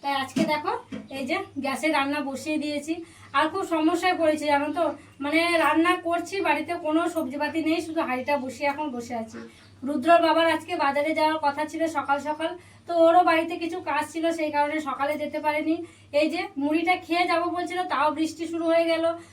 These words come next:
মানে, কি যে করবো, কিছুই ভেবে পাচ্ছি না। কয়েকটা আলু ছিল, সেটা মাত্র কাটা হয়েছে, তো দেখি ডাল, আলু আর কি কিছু করতে হবে, তো এটাই করা হবে। তো যাই হোক,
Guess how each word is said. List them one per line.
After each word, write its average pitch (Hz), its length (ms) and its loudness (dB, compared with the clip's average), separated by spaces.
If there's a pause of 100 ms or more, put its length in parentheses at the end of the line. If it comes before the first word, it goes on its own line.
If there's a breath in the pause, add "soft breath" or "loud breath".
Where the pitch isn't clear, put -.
(140)
মানে, 311 200 0
কি 320 200 -4
যে 359 140 -2
করবো, 339 320 -4
কিছুই 320 280 -6
ভেবে 302 220 4
পাচ্ছি 240 320 -8
না। 233 140 -10
কয়েকটা 277 400 -4
আলু 277 220 -2
ছিল, 320 260 -4
সেটা 285 260 -4
মাত্র 277 300 -6
কাটা 269 300 -4
হয়েছে, 262 400 -6 (480 loud breath)
তো 262 80 -4 (180)
দেখি 285 300 -2 (160)
ডাল, 262 300 2
আলু 262 300 2
আর 262 140 -4
কি 254 140 -10
কিছু 262 200 -4
করতে 302 360 6
হবে, 269 260 6 (400 loud breath)
তো 285 80 2
এটাই 285 280 2
করা 294 240 4
হবে। 320 220 0 (340 loud breath)
তো 330 120 0
যাই 320 260 4
হোক, 403 160 -4